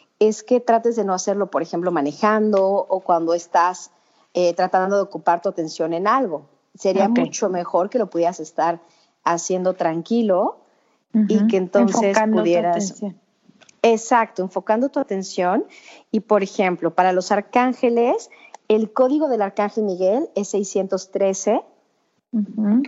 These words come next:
Speaker 1: El código de Gabriel es ocho ocho uno.
Speaker 2: Ok.
Speaker 1: El código de Rafael es veintinueve.
Speaker 2: Ajá.
Speaker 1: El código de Uriel es cuatro.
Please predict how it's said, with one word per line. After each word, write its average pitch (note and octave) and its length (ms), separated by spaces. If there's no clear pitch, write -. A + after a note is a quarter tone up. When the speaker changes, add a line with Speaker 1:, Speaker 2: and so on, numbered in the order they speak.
Speaker 1:
El G#3+ 240
código B3 300
de A3 100
Gabriel G3 500
es A3 340
ocho A3+ 380
ocho G#3 320
uno. G3+ 580
Speaker 2:
Ok. - 240
Speaker 1:
El A3 160
código A#3 320
de A3 100
Rafael F3+ 460
es F#3+ 140
veintinueve. F#3 800
Speaker 2:
Ajá. G#3+ 520
Speaker 1:
El G#3 140
código G#3 380
de F3+ 80
Uriel F3+ 260
es F3+ 140
cuatro. G3+ 720